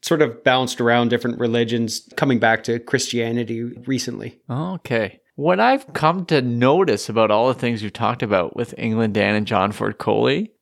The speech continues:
Speaker 2: and it relates to the picture in the album,
Speaker 1: Yeah.
Speaker 2: is how absolutely boring they are.
Speaker 1: Yes.
Speaker 2: Yeah. Their favorite ice cream? Vanilla.
Speaker 1: <laughs> They suffer from the same thing that Air Supply does.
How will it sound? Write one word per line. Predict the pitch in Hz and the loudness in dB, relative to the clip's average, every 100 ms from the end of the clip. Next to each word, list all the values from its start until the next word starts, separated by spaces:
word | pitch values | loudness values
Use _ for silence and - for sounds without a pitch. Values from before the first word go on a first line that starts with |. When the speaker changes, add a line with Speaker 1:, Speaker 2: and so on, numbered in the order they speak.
| - | 0
Speaker 2:
and | 151 | 0
it | |
relates | 147 135 170 208 | 2 2 2 0
to | - | -4
the | 113 | -4
picture | - 170 - | -2 -4 -2
in | 107 | 0
the | 101 | 2
album, | 117 151 107 101 _ _ | 2 0 -2 -6 _ _
Speaker 1:
Yeah. | - 110 - - | -4 -4 -2 -2
Speaker 2:
is | 139 | -2
how | - - 131 139 143 - - | -2 -2 2 2 0 -6 -2
absolutely | 117 117 127 123 - 127 123 120 123 | 2 2 0 -2 0 2 2 2 0
boring | 117 - 107 110 110 113 | -4 -2 0 2 2 2
they | 101 80 | 0 0
are. | 58 65 104 _ | -2 -4 -8 _
Speaker 1:
Yes. | 185 185 196 180 135 | -6 0 0 2 2
Speaker 2:
Yeah. | 123 120 113 95 101 - _ _ _ _ - | 4 4 2 0 -4 -16 _ _ _ _ -2
Their | 131 127 | 0 2
favorite | 127 110 101 | 4 4 4
ice | 98 104 | 4 0
cream? | - 127 147 _ _ | -4 -6 -8 _ _
Vanilla. | 101 98 - - - - | -4 -2 -2 -2 -2 2
Speaker 1:
<laughs> | 240 240 233 - - 220 - - 226 - 196 - _ - 175 139 - - _ _ - - - - _ _ _ - - - 165 - | 2 2 0 2 0 0 0 0 0 -2 -4 -4 _ -6 -6 -6 -10 -10 _ _ -8 -8 -20 -20 _ _ _ -20 -20 -20 -20 0
They | 143 139 | 2 2
suffer | - 175 214 | 0 0 0
from | 214 196 | 0 0
the | 185 | 0
same | 175 131 127 | 2 2 2
thing | 127 123 | 2 2
that | 127 | 2
Air | 117 185 | 2 0
Supply | 254 - 120 123 | -2 -4 -4 -4
does. | - - - - | -14 -18 -18 -18